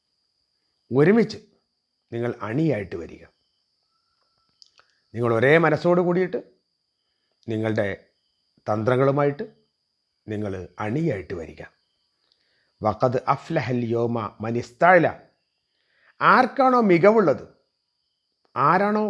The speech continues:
ഔന്നത്യത്തിലെത്തുന്നത്, അവർക്കായിരിക്കും ഇന്നത്തെ ദിവസം വിജയം. ഇന്ന് വിജയിക്കുന്നത് ആരാണോ വിജയിക്ക-, ആർക്കാണോ മികവ്, അവരാണ് ഇന്നത്തെ ദിവസം വിജയിക്കുക എന്നും അവർ എല്ലാവരും കൂടി,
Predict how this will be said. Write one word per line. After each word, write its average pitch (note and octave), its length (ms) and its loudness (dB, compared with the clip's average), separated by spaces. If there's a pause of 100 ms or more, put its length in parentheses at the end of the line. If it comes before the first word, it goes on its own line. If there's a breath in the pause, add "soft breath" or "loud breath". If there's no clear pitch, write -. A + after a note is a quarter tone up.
(320)
ഔന്നത്യത്തിലെത്തുന്നത്, E3 960 0 (800)
അവർക്കായിരിക്കും G#2 720 -6 (160)
ഇന്നത്തെ G#2 360 -6
ദിവസം E2+ 360 -14
വിജയം. E2 400 -16 (320)
ഇന്ന് A#2 200 -8
വിജയിക്കുന്നത് G#2+ 640 -10 (840)
ആരാണോ A2+ 400 0
വിജയിക്ക-, B2+ 680 0
ആർക്കാണോ C#3+ 440 2
മികവ്, D#3 380 2 (1000)
അവരാണ് G#2+ 420 -8 (280)
ഇന്നത്തെ G2+ 300 -10
ദിവസം F2+ 300 -14 (180)
വിജയിക്കുക G2+ 480 -10 (160)
എന്നും B2 280 -6 (840)
അവർ F2+ 220 -10 (240)
എല്ലാവരും A2 520 -2
കൂടി, G#2 240 -12